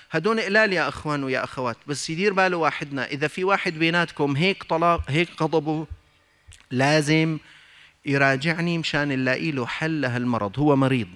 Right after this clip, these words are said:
بده معالجة بعيدًا عن الطلاق. فالغضب ثلاث أنواع: غضب يضبط عقله وكلامه، غضب يخرج عن عقلي، الغضب الثالث أكثر الناس منه بين بين، يعني لا هو مركز كتير كتير ولا هو، آه،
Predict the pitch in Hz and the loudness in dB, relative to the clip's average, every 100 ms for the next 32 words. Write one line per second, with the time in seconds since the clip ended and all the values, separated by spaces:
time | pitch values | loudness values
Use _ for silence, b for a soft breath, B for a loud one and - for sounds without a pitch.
0 | - 131 131 127 113 123 107 92 95 - | -10 -4 2 4 4 2 -2 -4 -10 -18
1 | - 123 147 131 95 107 - 87 85 - | -6 -2 0 0 0 -4 -6 -12 -12 -18
2 | - B B B - 156 147 175 165 147 | -12 B B B -6 -2 0 0 0 -2
3 | 147 - 117 110 101 110 165 170 165 - | -6 -6 -10 -6 -4 0 2 2 0 -6
4 | _ _ - 156 143 143 131 131 139 127 | _ _ -4 -2 0 -2 -2 -4 -2 0
5 | 127 117 - 113 104 92 101 - 127 160 | 0 -2 -2 -2 -4 -6 -14 -12 0 2
6 | 175 175 160 _ - 151 - 151 123 117 | 4 0 -2 _ -4 -4 0 -2 0 -2
7 | 120 - 160 - B B B - 139 180 | -4 -4 -8 -10 B B B -12 -6 -2
8 | 175 226 226 - 208 202 202 214 - _ | 0 0 -2 2 2 2 0 -4 -10 _
9 | _ - 254 - - 180 180 190 190 - | _ -8 -6 -4 -2 -2 0 -2 -2 -4
10 | 139 147 185 180 214 190 139 127 104 92 | -6 -6 -4 0 0 0 0 -2 -4 -10
11 | 92 - - 127 151 190 226 220 220 202 | -16 -16 -8 -4 -4 -2 -2 -2 -2 -2
12 | 208 - 165 135 - 175 156 - 165 160 | -4 -4 -6 -6 -8 -8 -8 -8 -6 -6
13 | 208 - b b b 196 202 202 180 175 | -10 -16 b b b -2 2 2 2 0
14 | 175 175 | 0 -2